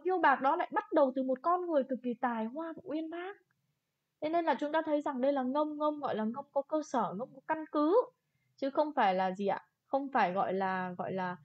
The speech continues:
ngông cuồng, đúng không? Rồi, cái tiếp theo,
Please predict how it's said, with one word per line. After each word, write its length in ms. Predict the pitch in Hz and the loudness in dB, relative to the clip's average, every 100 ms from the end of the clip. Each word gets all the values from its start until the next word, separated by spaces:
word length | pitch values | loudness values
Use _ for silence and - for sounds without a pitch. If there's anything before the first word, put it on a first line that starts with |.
| _ - | _ 4
ngông 200 | 302 311 | 6 6
cuồng, 360 | 277 285 233 208 - _ _ - | 6 6 6 0 -10 _ _ -8
đúng 180 | 190 | 0
không? 220 | 247 294 339 - _ _ - | 6 6 6 -6 _ _ 6
Rồi, 300 | 277 269 185 - _ _ _ _ _ _ - | 10 10 8 -2 _ _ _ _ _ _ -4
cái 140 | 214 | -2
tiếp 140 | 294 311 | 0 4
theo, 240 | 294 285 | 6 6